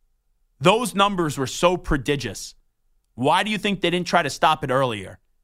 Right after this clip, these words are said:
'Cause it was good for the game. So the numbers, even though you could look at them sideways and say they have an asterisk on them, that's fine. But Major League Baseball allowed it, and you put managers that knew what was going on in the Hall. Bud Selig, right,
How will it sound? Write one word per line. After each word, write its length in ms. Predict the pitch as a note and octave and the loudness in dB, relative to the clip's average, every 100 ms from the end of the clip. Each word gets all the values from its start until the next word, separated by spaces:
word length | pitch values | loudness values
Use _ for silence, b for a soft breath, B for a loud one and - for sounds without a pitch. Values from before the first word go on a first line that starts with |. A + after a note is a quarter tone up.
| _ | _
'Cause 160 | D#3+ | -2
it 100 | E3 | -2
was 140 | D#3+ C3+ | -2 -8
good 340 | G#2+ E3 E3 | 0 2 0
for 220 | - E3 | -2 -2
the 140 | B2+ G#2+ | -2 -6
game. 420 | A2+ A2+ F2 F#2+ _ _ _ _ _ _ _ - | -8 -10 -12 -18 _ _ _ _ _ _ _ -2
So 540 | - F3+ D#3 C#3+ - | 4 4 4 -2 -6
the 160 | C#3+ E3 | 0 2
numbers, 640 | F3 A#3 C#4 G3 F3 D#3+ - | 6 4 4 2 2 -2 -2
even 220 | G#3+ A3 | -2 2
though 60 | |
you 140 | A3+ G3 | 0 0
could 120 | F3+ | -2
look 80 | G3 | -2
at 120 | - | -2
them 120 | E3 | -4
sideways 600 | D3 - A3+ E3 B2+ A2+ - _ _ _ _ _ - | 2 4 4 2 0 -2 -8 _ _ _ _ _ 2
and 180 | D#3+ D3+ | 2 4
say 140 | G3 | 2
they 80 | F3+ | 2
have 100 | E3+ | 4
an 60 | D#3+ | 4
asterisk 400 | E3+ - E3+ D#3+ | 4 2 -2 0
on 160 | C3 | 0
them, 220 | B2 A#2+ - | 0 -4 2
that's 300 | G#3+ B3 - | 2 2 2
fine. 360 | F#3+ E3+ G2 - _ _ _ _ _ _ _ _ _ | 4 4 -4 -14 _ _ _ _ _ _ _ _ _
But 260 | F#3+ F#3 - _ B2 | 4 4 -6 _ 0
Major 380 | D#3 A3 G3+ | 2 4 2
League 160 | A#3 F3+ | 0 2
Baseball 440 | G3 G3 F#3 F3 | 0 2 2 2
allowed 200 | D#3 F3 | 2 2
it, 80 | E3 | 0
and 100 | D3 | -4
you 60 | F3+ | 0
put 220 | G#3+ F#3 | 2 2
managers 500 | D#3 G3 A#3+ G3+ F3+ | 4 4 2 -2 0
that 180 | F3 E3+ | 0 0
knew 280 | D#3 F3+ A#3+ | 0 0 2
what 140 | A3 | 0
was 140 | E3+ | -2
going 280 | C3+ D#3+ D#3 | 0 0 2
on 160 | D3 C#3+ | 0 0
in 120 | D#3+ | -2
the 80 | D3+ | 0
Hall. 260 | C3 B2+ A2 | 0 -2 2
Bud 220 | G3 F#3+ | 2 2
Selig, 460 | - - A#3+ G3 C#3 | -2 -2 0 0 0
right, 260 | D#3 C#3+ | 0 0